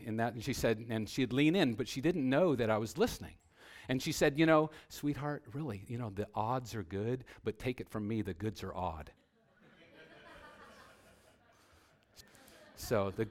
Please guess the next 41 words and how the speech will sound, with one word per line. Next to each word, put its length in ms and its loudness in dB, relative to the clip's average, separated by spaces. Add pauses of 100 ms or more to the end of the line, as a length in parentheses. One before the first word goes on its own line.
(160)
the 220 2
odds 340 6
are 80 0
really 280 2
good. 340 4
So, 320 4
uh, 100 2 (1400)
anyway, 560 2
yeah. 300 6 (440)
I 60 6
only 220 8
say 260 10
that 200 12
because 260 4
my 80 8
former 320 4
coach, 360 4
uh, 160 10
wrestling 360 6
coach, 240 2
is 100 -4
in 80 2
the 80 2
back, 320 8
and 80 -2
he 80 -2
used 220 -2
to 60 2
always 220 6
tell 160 2
those 160 -2
stories 300 -2
to 180 -2 (300)
Coach 240 0
King. 300 -4
But, 200 -4
uh, 100 0 (1200)
anyway, 440 10
um, 420 8 (1700)
as 300 -2
we 340 -4